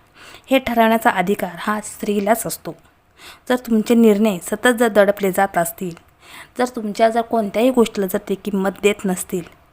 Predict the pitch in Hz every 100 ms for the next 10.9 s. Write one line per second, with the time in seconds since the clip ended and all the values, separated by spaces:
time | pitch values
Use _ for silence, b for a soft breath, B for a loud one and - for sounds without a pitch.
0 | B B - 240 254 269 240 214 220 220
1 | 233 190 196 196 247 311 - B B B
2 | _ _ _ _ - 226 214 220 240 220
3 | - - 226 240 226 196 233 240 269 269
4 | 247 196 220 208 208 214 - 190 - 185
5 | 156 _ _ _ B B B - - 269
6 | 247 208 - 220 220 202 202 - - 226
7 | 226 214 - 247 233 220 202 190 - 208
8 | 202 269 - B B B - - 214 233
9 | 233 - 208 214 214 180 170 - - _
10 | _ _ 214 - 220 - 208 202